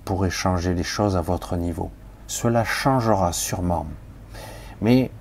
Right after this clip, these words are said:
lorsque le cycle sera terminé et que tout le processus aura fini, de s'exécuter. Il y a tout un processus qui actuellement est en cours. Tout le processus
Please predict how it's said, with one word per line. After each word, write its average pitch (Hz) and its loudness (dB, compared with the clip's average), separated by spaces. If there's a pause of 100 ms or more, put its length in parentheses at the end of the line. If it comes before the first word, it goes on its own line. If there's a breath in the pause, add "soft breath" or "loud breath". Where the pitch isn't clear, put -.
(280)
lorsque 113 4
le 92 2
cycle - -2
sera 85 -2
terminé 80 -2 (480 loud breath)
et 117 0
que - -4
tout - 2
le 151 8
processus - 0 (260)
aura 92 0
fini, 90 -6 (600 loud breath)
de 92 -6
s'exécuter. - -4 (280 loud breath)
Il 90 -2
y 92 4
a 95 4
tout - -2
un 98 2
processus - -6
qui - -8
actuellement 87 -4
est 87 -4
en 90 -2
cours. - -10 (1500)
Tout 85 0
le 76 -2
processus - -10